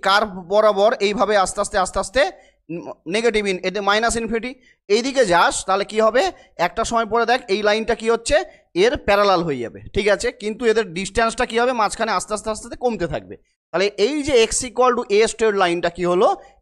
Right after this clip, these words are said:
এই কার্ভের একটা অ্যাসিম্পটোট হয়ে গেল। ঠিক একই রকমভাবে তুই যদি এই বরাবর উপরের দিকে উঠিস, তাহলে এই এদের মধ্যে ডিস্টেন্সটা আস্তে আস্তে কমতে থাকবে একটা সময় পরে। তাহলে কি হবে? x equal to a টা কি হয়ে যাবে তখন? ওর একটা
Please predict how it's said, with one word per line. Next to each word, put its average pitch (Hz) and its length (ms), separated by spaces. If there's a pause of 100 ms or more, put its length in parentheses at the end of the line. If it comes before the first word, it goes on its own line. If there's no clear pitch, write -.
(100)
এই 254 80 (120)
কার্ভের 160 380
একটা 202 160
অ্যাসিম্পটোট 208 440
হয়ে 202 140
গেল। 208 100 (380)
ঠিক 285 120 (160)
একই 220 180
রকমভাবে 226 480
তুই 214 180
যদি 196 180 (480)
এই 214 80 (100)
বরাবর 202 320 (140)
উপরের 214 360
দিকে 208 160 (100)
উঠিস, 180 340 (400)
তাহলে 165 180 (160)
এই 214 80 (340)
এদের 220 200
মধ্যে 220 220
ডিস্টেন্সটা 220 400
আস্তে 214 160
আস্তে 226 200
কমতে 226 280
থাকবে 240 240
একটা 233 200
সময় 247 220
পরে। 247 120 (320)
তাহলে 165 220
কি 190 120
হবে? 254 120 (180)
x - 20 (140)
equal 208 200
to 208 60 (100)
a - 20 (100)
টা 202 120
কি 208 120
হয়ে 214 140
যাবে 226 180
তখন? 233 220
ওর 427 80 (400)
একটা 214 160